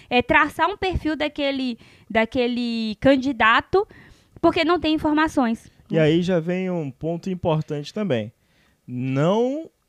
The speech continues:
Speaker 2: se iluda pensando que no seu currículo entra só a sua graduação, só a sua formação profissional da faculdade. No currículo entra tudo aquilo que você estuda.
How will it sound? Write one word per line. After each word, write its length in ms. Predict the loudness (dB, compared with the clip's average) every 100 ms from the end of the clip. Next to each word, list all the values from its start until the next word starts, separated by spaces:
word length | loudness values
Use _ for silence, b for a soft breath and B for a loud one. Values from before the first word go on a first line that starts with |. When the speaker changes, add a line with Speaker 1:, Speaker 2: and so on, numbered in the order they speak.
| _
Speaker 2:
se 260 | -18 -8 -4
iluda 560 | -2 -2 -2 0 2
pensando 560 | 2 0 -2 -2 -6 -6
que 160 | -6 -6
no 120 | -6
seu 220 | -2 -2
currículo 600 | 0 -2 -2 -2 -2 0
entra 360 | 0 -4 -4 -6
só 340 | -6 -2 0
a 40 | 0
sua 560 | -6 -6 -2 -2 -4 -8 -6
graduação, 720 | 0 0 2 0 -2 -4 -6
só 220 | -4 -6
a 20 |
sua 240 | -4 -6 -6
formação 640 | -4 -4 -4 -6 -8 -8
profissional 1000 | -8 -10 -12 -8 -6 -4 -2 0 -2 -4 -8
da 160 | -4 -2
faculdade. 720 | -2 -4 -4 -4 -4 -8 -18 _ _ _ _ -6
No 100 | -4
currículo 400 | 4 4 4 2
entra 140 | 2
tudo 340 | 0 2 2 4
aquilo 320 | 0 2 0
que 80 | 0
você 260 | -2 -2 -4
estuda. 600 | -8 -4 -2 -2 -4